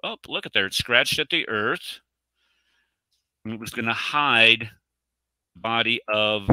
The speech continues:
of Abel. Well, what do you have?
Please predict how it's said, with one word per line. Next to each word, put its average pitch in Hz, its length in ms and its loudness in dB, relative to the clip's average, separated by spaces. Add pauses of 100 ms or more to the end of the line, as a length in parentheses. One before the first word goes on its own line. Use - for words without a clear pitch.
(360)
of 101 320 -2 (260)
Abel. 98 320 -4 (1120)
Well, 98 160 -6
what 110 120 -4
do 123 60 2
you 131 100 4
have? 139 400 4